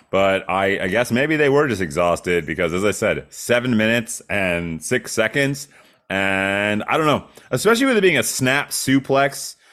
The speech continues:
like, finish, uh, with the, like, bridge. Even the commentary guys were like,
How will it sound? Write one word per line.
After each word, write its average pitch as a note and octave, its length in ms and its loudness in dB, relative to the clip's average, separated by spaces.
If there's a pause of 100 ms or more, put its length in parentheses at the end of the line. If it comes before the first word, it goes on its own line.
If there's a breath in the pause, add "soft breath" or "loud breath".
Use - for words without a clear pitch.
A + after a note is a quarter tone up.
(320 soft breath)
like, G2 220 -2
finish, F3+ 560 0 (180)
uh, G#2 400 2
with G2+ 140 2
the, E2 280 2
like, F2 260 -2
bridge. G3 420 2 (360 loud breath)
Even C4 220 2
the B3+ 80 2
commentary C#3+ 640 2
guys G2 320 0
were G#2 100 0
like, G2 300 2